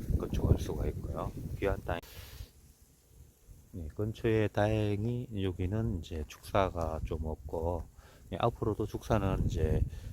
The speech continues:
지어지지 못하는 거죠. 가축 사육 절대 제한 구역이라서. 네, 낙동강이 가깝고 시내가 가깝고, 예, 필요로 하는 분들 있을 거예요. 와서 한번 보시고 결정하세요.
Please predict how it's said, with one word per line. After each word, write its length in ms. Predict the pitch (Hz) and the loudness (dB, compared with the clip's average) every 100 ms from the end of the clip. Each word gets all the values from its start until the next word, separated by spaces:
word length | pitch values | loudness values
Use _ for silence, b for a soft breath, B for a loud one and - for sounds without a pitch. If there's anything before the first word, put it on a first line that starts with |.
| - | -10
지어지지 440 | - 95 80 76 | -2 -2 -2 -4
못하는 400 | 78 82 90 78 | -6 -2 0 0
거죠. 360 | 80 - 101 110 | -2 -2 -4 -4
가축 340 | - 87 87 - | -4 -4 -4 0
사육 240 | 87 78 | 0 0
절대 420 | - 80 - 82 78 | -2 -6 -2 -2 -2
제한 280 | 85 78 78 | -2 -4 -4
구역이라서. 760 | - - - - - - 113 - - B B B B B B B - - - | -4 -4 -6 -8 -6 -4 -6 -6 -12 B B B B B B B -12 -14 -14
네, 100 | - - | -14 -8
낙동강이 960 | 85 - 92 85 82 80 78 78 82 95 | -8 -4 -4 0 0 0 -2 -2 -4 -6
가깝고 440 | 90 - 87 - | -6 -6 -8 -8
시내가 420 | - 113 110 101 | -4 -2 0 0
가깝고, 680 | 85 78 - 82 - - - - B B B - - | -2 -6 -6 -10 -10 -12 -14 -16 B B B -8 -8
예, 120 | 87 | -8
필요로 440 | 80 113 113 104 95 | -4 0 0 0 2
하는 260 | 90 90 | 2 0
분들 280 | 90 90 104 | -4 0 0
있을 260 | 85 - 80 | 0 -6 -6
거예요. 480 | - - - 82 98 - - | -4 -6 -2 0 0 -4 -6
와서 260 | - - 82 | -6 -2 -2
한번 300 | 80 80 78 | 0 0 0
보시고 680 | 85 - 82 80 82 82 - B B - | 0 -2 -2 -2 -2 -4 -6 B B -4
결정하세요. 800 | 120 - 80 78 - 82 98 131 | -2 -4 -4 -4 -4 -2 -2 -4